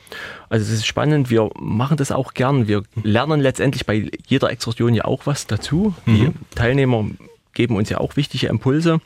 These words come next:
Speaker 1: Und wir können auch was von unseren Erfahrungen weitergeben, um vielleicht halt eine größere Flächenwirkung dadurch auch zu erzielen.
Speaker 2: Jetzt fragen wir mal bei Frau Doktor Fleig nach, äh, vom nabu. Ist das schon, äh, so ein richtiger Weg, äh, den Wald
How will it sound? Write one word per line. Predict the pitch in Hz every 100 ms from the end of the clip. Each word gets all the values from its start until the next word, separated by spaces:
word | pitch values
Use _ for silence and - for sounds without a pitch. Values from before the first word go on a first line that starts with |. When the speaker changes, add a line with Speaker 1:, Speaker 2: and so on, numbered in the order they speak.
| - - - - - -
Speaker 1:
Und | 135 123
wir | 151
können | 156 123
auch | 113 127
was | 117
von | - 110
unseren | 117 110
Erfahrungen | - 98 104 92 90
weitergeben, | - 95 - 98 95
um | 110
vielleicht | 110 101 123 160 - -
halt | 127 120 -
eine | 117 110
größere | 98 113 127 -
Flächenwirkung | 117 - 107 - 107 101
dadurch | 98 92 - -
auch | - -
zu | - -
erzielen. | - - 87 - - - -
Speaker 2:
Jetzt | 107
fragen | 113 131
wir | 147
mal | 135 135 127
bei | 123 120
Frau | - 117
Doktor | 123 117
Fleig | - 101 110 131
nach, | 107 110 143 220 156 113
äh, | 113 110 107 98
vom | - 117
nabu. | 104 107 131 139
Ist | 151 -
das | 180 -
schon, | 170 175 170 -
äh, | 147
so | 143 151
ein | 143
richtiger | 180 190 165 113
Weg, | 120 190 190 131
äh, | - 131 147
den | 143 147 135
Wald | 117 131 165 -